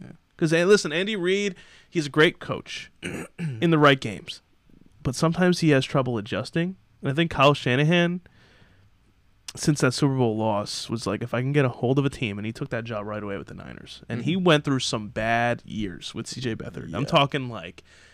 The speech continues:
Speaker 2: in co-, in, in, in competition with the, the Giants to get the third overall pick or something like that. You
Speaker 1: Yeah.
Speaker 2: know, they, they were in that same position.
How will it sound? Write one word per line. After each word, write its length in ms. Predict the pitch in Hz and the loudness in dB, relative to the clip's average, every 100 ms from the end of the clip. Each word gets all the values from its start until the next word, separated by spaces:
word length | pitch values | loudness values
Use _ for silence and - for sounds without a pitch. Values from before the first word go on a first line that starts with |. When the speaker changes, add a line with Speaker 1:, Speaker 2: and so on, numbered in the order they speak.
| _ _ _ _ _ 180 | _ _ _ _ _ 0
Speaker 2:
in 160 | 170 | 0
co-, 200 | - 175 - | 2 2 4
in, 200 | 156 147 | 0 2
in, 220 | 160 147 _ _ _ - | 0 0 _ _ _ -6
in 120 | 170 | -4
competition 720 | 151 185 190 180 180 170 160 | 0 2 2 4 4 4 2
with 180 | 151 147 | 2 0
the, 140 | 147 - | -4 -4
the 100 | 156 | -2
Giants 460 | 131 147 127 120 - | 4 6 6 2 -2
to 60 | 135 | -2
get 200 | 120 - | -2 -4
the 80 | |
third 300 | - 139 120 | -2 2 2
overall 360 | 120 117 117 110 | 0 -2 -2 -4
pick 320 | - 117 - | -4 -8 -8
or 80 | 110 | -12
something 260 | - 120 107 | -8 -8 -8
like 160 | 107 - | -10 -10
that. 220 | - - | -10 -4
You 80 | 131 | 0
Speaker 1:
Yeah. 40 | |
Speaker 2:
know, 200 | 120 113 | 2 2
they, 140 | 120 120 | 2 2
they 120 | 135 | 0
were 140 | 127 | 0
in 80 | 127 | -2
that 160 | 117 - | -4 -6
same 180 | 110 - | -8 -8
position. 400 | 113 107 - | -8 -8 -10